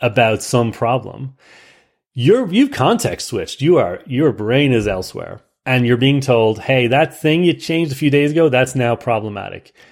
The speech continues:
That is, like, super inefficient and has been proven in studies. There was a couple done recently, you know, to, to sort of prove out that if an issue goes into production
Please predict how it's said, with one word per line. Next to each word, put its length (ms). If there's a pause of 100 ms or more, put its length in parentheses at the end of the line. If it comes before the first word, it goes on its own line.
(160)
That 180
is, 140
like, 360 (320)
super 380
inefficient 640
and 240
has 380
been 280
proven 680 (400)
in 380
studies. 440
There 120
was 100
a 60
couple 480 (100)
done 220
recently, 580
you 100
know, 200
to, 560 (340)
to 160
sort 160
of 220
prove 240
out 180
that 240 (1120)
if 300
an 200
issue 340
goes 440
into 120
production 680